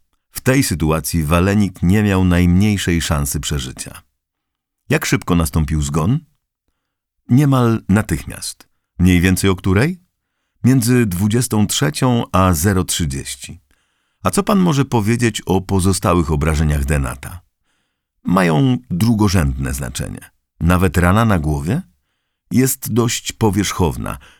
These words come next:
Cios mógł najwyżej zamroczyć Walenika na krótką chwilę, ale na pewno nie był groźny dla jego życia. „To by nawet pasowało”, głośno pomyślał Mazurek.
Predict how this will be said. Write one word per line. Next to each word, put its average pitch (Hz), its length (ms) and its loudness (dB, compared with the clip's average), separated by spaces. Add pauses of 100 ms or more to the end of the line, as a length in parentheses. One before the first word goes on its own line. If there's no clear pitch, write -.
(120)
Cios 139 280 0
mógł 117 440 2
najwyżej 95 460 2
zamroczyć 87 580 2
Walenika 76 600 0
na 87 140 0
krótką 92 440 -2
chwilę, 62 480 -4 (320)
ale 92 200 2
na 90 120 4
pewno 101 280 2
nie 98 220 4
był 82 200 0
groźny 85 440 2
dla 80 180 0
jego 78 240 0
życia. - 440 -8 (1400)
„To 135 120 2
by 151 120 0
nawet 170 320 -2
pasowało”, 175 800 -4 (920)
głośno 73 420 0
pomyślał 69 420 -2
Mazurek. 71 580 -10